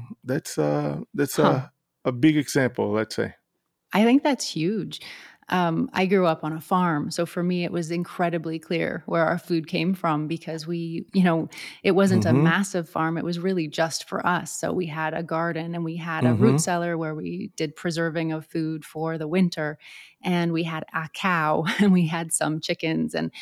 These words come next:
Speaker 2: like, it was incredibly clear to me that if our cow, you know, we'd have her fertilized and have an, a baby, a calf, and then the calf would grow up and it would be slaughtered and we would eat it. And I would understand that as a kid. And I always felt like that was such an important thing for giving,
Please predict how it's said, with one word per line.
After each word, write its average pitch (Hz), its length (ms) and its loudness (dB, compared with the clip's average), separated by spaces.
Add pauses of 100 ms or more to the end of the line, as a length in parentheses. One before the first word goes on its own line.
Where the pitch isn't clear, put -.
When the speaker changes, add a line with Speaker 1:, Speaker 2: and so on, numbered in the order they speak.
(320)
Speaker 2:
like, 175 160 0
it 180 120 4
was 180 100 4
incredibly 180 580 2
clear 165 260 -2
to - 120 -8
me 165 220 -2
that - 280 -2 (240)
if 180 240 -2
our 160 200 0
cow, 151 680 -4
you 180 80 -2
know, 170 80 0
we'd 165 140 -2
have 160 300 0
her 165 360 -2
fertilized 170 520 0
and 156 120 -4
have 160 300 -6 (520)
an, 180 220 2
a 170 100 0
baby, 175 500 0
a - 60 -6
calf, 165 480 0
and 170 120 0
then 160 260 0
the 160 80 -8
calf 156 260 -4
would 147 80 -10
grow 170 180 -6
up 175 240 -2
and 160 320 -2
it 151 100 -10
would 151 120 -12
be 156 80 -10
slaughtered 160 480 2
and 165 120 0
we 151 120 -2
would 151 120 -6
eat 165 220 -4
it. 208 160 2
And 175 140 0
I 156 80 -2
would 165 120 -2
understand 165 720 0
that - 160 -6
as - 120 -8
a - 60 -12
kid. 180 240 -2
And 160 120 2
I 170 60 0
always 208 240 2
felt 175 180 0
like 156 160 -6
that 160 160 -4
was 165 140 -6
such - 240 -8
an 160 60 -2
important 156 440 -4
thing 156 340 -4
for 165 200 -10
giving, 160 520 -6